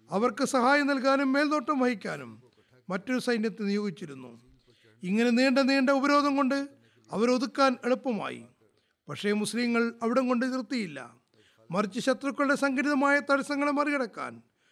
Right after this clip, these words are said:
യുദ്ധഭൂമിയിലെ നീക്കങ്ങളും യുദ്ധമുറകളും നടത്തിക്കൊണ്ടേയിരുന്നു. തടസ്സങ്ങളുടെ ഈ സുസംഘടിതവും സുദീർഘവുമായ ഘട്ടത്തിൽ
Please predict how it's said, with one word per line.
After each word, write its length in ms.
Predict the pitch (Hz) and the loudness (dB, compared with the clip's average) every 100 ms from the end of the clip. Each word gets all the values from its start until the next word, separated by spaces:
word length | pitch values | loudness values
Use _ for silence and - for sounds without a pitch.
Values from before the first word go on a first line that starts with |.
| _ _ 135 | _ _ -8
യുദ്ധഭൂമിയിലെ 640 | 175 180 220 247 247 247 | -2 0 2 2 2 4
നീക്കങ്ങളും 520 | 240 262 262 262 269 | 2 0 -2 -2 0
യുദ്ധമുറകളും 600 | 269 220 285 277 262 277 | 0 0 0 0 0 0
നടത്തിക്കൊണ്ടേയിരുന്നു. 1160 | 262 269 302 - 262 247 226 175 139 131 117 _ _ 113 _ _ _ | 0 -2 -6 -6 -2 0 0 -4 -10 -18 -20 _ _ -20 _ _ _
തടസ്സങ്ങളുടെ 720 | 156 180 254 240 233 240 240 233 - - _ 180 | -6 -2 0 2 2 2 0 -2 -16 -20 _ -2
ഈ 180 | 220 | 0
സുസംഘടിതവും 720 | 233 220 277 254 269 277 269 262 | 0 0 -2 0 0 2 0 -2
സുദീർഘവുമായ 720 | 262 277 285 277 285 285 285 | 0 0 2 0 2 2 2
ഘട്ടത്തിൽ 540 | 277 233 277 285 285 | 0 -2 -4 -6 -8